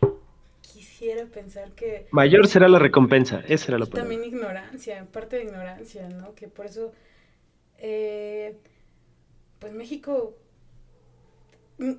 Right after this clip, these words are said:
Speaker 1: está diciendo que no tiene <laughs> una cultura cuando está abriéndose, y entonces eso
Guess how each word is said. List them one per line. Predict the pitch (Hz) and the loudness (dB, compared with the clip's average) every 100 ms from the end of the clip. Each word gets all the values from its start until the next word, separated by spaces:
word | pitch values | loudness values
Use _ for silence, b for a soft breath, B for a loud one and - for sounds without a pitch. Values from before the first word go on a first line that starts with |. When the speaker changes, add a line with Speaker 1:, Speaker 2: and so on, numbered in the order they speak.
| - | -10
Speaker 1:
está | 254 - 269 254 269 269 - | -12 -6 -2 0 -2 -4 -12
diciendo | 247 240 269 330 | -14 -8 -4 -4
que | 320 208 | -4 -10
no | 214 | -12
tiene | 233 233 226 | -10 -8 -8
<laughs> | 233 - 262 220 | -8 -6 -6 -6
una | 240 240 | -12 -10
cultura | 214 185 214 214 | -14 -12 -12 -12
cuando | 214 185 180 | -14 -14 -14
está | 180 185 190 - 208 208 | -14 -16 -20 -16 -12 -12
abriéndose, | 190 208 220 226 202 196 | -12 -14 -14 -16 -16 -20
y | 196 | -20
entonces | 196 214 247 | -20 -18 -16
eso | 233 262 | -8 -8